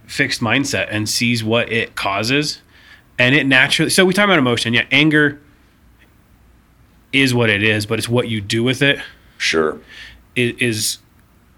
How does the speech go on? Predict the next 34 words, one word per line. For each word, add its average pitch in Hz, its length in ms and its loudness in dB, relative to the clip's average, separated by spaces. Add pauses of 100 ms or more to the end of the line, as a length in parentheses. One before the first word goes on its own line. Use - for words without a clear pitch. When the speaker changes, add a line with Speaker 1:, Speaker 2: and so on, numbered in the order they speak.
Speaker 1:
is 117 200 -4
good 113 180 -2
or 104 80 -2
bad, 92 300 -4
right? 98 200 -6
We 107 80 -6
Speaker 2:
Yeah. 101 100 4
Speaker 1:
talk 113 160 0
about 113 180 0
that, 107 180 0
like, 104 240 -4 (200)
how 123 160 0
you 131 160 0
react 117 340 0
in 113 60 -6
that, 107 120 -2
how 110 100 -2
you 113 140 0
react 110 220 -2
in 135 60 -4
happiness 139 420 0
can 104 200 -8
be 104 220 -4 (1040)
good 113 160 -2
or 104 60 -2
bad. 110 160 0
It's - 140 -4
the 143 60 -2
reaction 120 600 2
that 98 100 -10
comes 104 260 -6
out 104 200 0
of 127 60 0
that. 156 320 0